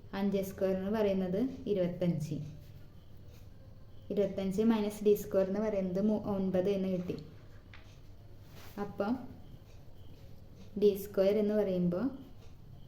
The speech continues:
ഇരുപത്തഞ്ച് മൈനസ് ഒമ്പത് എന്ന് വരും,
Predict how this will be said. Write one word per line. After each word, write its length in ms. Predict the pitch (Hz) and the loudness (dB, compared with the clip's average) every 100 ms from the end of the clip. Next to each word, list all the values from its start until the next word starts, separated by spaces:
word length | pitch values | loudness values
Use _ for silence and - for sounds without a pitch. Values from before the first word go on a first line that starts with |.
| - - | -14 -2
ഇരുപത്തഞ്ച് 680 | 208 190 190 196 185 180 190 247 - - - | 2 2 0 0 2 2 2 0 -2 -12 -4
മൈനസ് 520 | 208 196 185 208 240 | -2 0 0 0 2
ഒമ്പത് 280 | 233 180 156 | 2 2 2
എന്ന് 180 | 151 147 | 2 0
വരും, 180 | 151 | 0